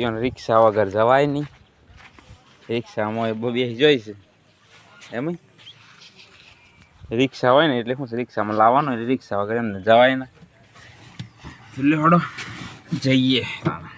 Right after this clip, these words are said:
કૂવો. તો કૂવો આવી ગયા છે અને આપણે ફૂલોનો નજારો જોઈ લીધો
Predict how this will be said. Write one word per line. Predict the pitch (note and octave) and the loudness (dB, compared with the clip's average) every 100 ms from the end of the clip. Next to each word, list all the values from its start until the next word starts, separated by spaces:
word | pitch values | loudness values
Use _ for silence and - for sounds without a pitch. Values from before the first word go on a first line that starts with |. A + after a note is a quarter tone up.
| - - - - - - - - | -20 -20 -20 -20 -20 -20 -20 -12
કૂવો. | - A2+ G2+ F#2+ F2+ _ _ _ _ _ _ _ _ _ _ _ - - - - - _ - | -4 0 0 0 -10 _ _ _ _ _ _ _ _ _ _ _ -20 -20 -20 -20 -20 _ -2
તો | C#3 - | 0 6
કૂવો | D#3+ F3 | 8 8
આવી | E3+ E3+ E3+ | 6 4 6
ગયા | F#3 D3+ | 6 4
છે | F3+ F3 F3 E3 | 4 6 6 6
અને | D3 | 4
આપણે | C3+ C#3+ C3+ | 4 2 4
ફૂલોનો | C3+ C3+ C3+ C#3 | 4 4 4 4
નજારો | C3+ B2+ C3 C3 A#2+ | 2 4 4 4 4
જોઈ | B2+ D3 | 4 4
લીધો | D3 | 4